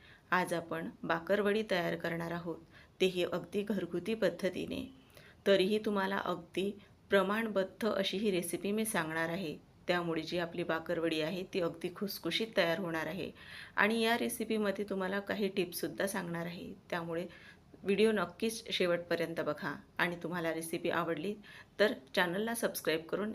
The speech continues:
एक लाईक करायलासुद्धा विसरू नका. चला मग रेसिपीला सुरुवात करूया.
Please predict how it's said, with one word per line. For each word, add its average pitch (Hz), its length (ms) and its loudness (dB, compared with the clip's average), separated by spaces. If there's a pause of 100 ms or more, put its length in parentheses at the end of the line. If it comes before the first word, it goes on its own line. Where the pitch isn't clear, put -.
एक 180 220 -2
लाईक 156 240 -2
करायलासुद्धा 170 600 -4
विसरू 214 340 -2
नका. 165 320 -6 (480)
चला 165 200 4
मग 165 200 -4
रेसिपीला 165 540 -4
सुरुवात 165 340 0 (120)
करूया. 143 300 -4